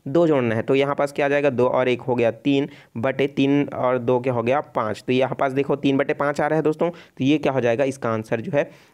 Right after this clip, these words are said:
एक बटे तीन आएगा। अन्य कोई ऑप्शन को भी एक बार चेक कर लेते हैं, तो ये क्या हो जाएगा, कन्फर्म हो जाएगा कि ये ऑप्शन जो है सही है। तो इसमें क्या करेंगे, तीन में अगर हम लोग दो जोड़ते हैं और नीचे में भी क्या कर देते हैं, दो जोड़ देते हैं, तो तीन दो क्या हो गया, ऊपर में पाँच आ गया और नीचे में कितना आया,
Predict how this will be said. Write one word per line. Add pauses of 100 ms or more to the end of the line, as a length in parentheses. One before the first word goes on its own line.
(120)
एक
बटे
तीन
आएगा।
अन्य
कोई (140)
ऑप्शन
को
भी
एक
बार
चेक
कर
लेते
हैं, (240)
तो
ये
क्या
हो
जाएगा,
कन्फर्म
हो
जाएगा
कि
ये
ऑप्शन
जो
है
सही
है। (260)
तो
इसमें
क्या
करेंगे,
तीन
में
अगर
हम
लोग
दो
जोड़ते
हैं
और
नीचे
में
भी
क्या
कर
देते
हैं,
दो
जोड़
देते
हैं,
तो
तीन
दो
क्या
हो
गया,
ऊपर
में
पाँच
आ
गया
और
नीचे
में
कितना
आया,